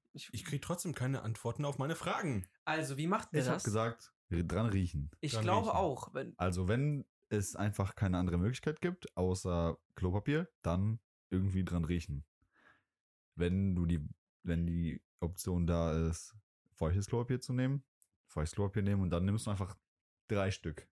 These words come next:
Speaker 3: Keine Ahnung, <laughs> vielleicht reicht's. Ich
Speaker 1: Ich
Speaker 3: weiß
Speaker 1: hätte,
Speaker 3: ja nicht.
Speaker 1: genau, ich hätte da so eine
Speaker 3: Abhängig von der
Speaker 1: Zwischenfrage. Wie
Speaker 3: Konsistenz.
Speaker 1: viel benutzt
Speaker 3: <laughs>
Speaker 1: ihr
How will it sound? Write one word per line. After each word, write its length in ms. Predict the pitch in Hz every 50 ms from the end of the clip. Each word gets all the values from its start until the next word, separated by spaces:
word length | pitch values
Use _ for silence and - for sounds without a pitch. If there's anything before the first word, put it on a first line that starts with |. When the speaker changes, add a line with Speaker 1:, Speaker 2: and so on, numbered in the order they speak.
| _
Speaker 3:
Keine 220 | - - 87 85 85
Ahnung, 160 | 90 87 87
<laughs> 0 |
vielleicht 340 | - 101 107 - - - -
reicht's. 420 | 95 90 87 - - - - - -
Ich 60 | 95
Speaker 1:
Ich 120 | - -
Speaker 3:
weiß 120 | 185 202 190
Speaker 1:
hätte, 80 | 180 -
Speaker 3:
ja 20 | -
nicht. 100 | - 175
Speaker 1:
genau, 200 | 180 190 185 165
ich 100 | 156 -
hätte 120 | 175 160 160
da 60 | 147
so 60 | 131
eine 80 | 135 131 127
Speaker 3:
Abhängig 100 | 127 117
von 320 | 120 214 - - 165 135 117
der 80 | 110
Speaker 1:
Zwischenfrage. 180 | 117 117 120 123
Wie 40 | 120
Speaker 3:
Konsistenz. 540 | 104 101 90 107 95 - - - 101 104 -
Speaker 1:
viel 260 | - - 196 208 208
benutzt 500 | 175 156 143 147 190 208 - - - -
Speaker 3:
<laughs> 0 |
Speaker 1:
ihr 320 | 143 143 135 131 131 131